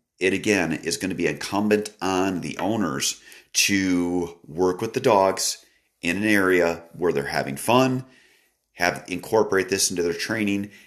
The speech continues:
And then what I tell people of all dogs, but especially noise sensitive dogs, is on the first few hunts, only have one shooter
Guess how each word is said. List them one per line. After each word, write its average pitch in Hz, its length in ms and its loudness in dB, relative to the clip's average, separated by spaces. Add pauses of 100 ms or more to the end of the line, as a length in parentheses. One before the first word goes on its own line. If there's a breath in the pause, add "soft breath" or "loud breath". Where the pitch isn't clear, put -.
(220 loud breath)
And 101 180 2
then 104 520 4
what 95 240 2
I 123 100 4
tell 120 240 0
people 104 420 -2
of 87 120 -2
all 147 220 6
dogs, - 300 0
but - 140 -6
especially 92 600 -2
noise 92 360 -2
sensitive 98 400 -2
dogs, 73 380 -2
is 76 160 -6
on 85 140 -2
the 82 60 -8
first 104 320 0
few 87 160 -2
hunts, 90 400 -2 (380 loud breath)
only 104 300 -2
have 87 280 -2
one 78 180 -4
shooter 60 460 -6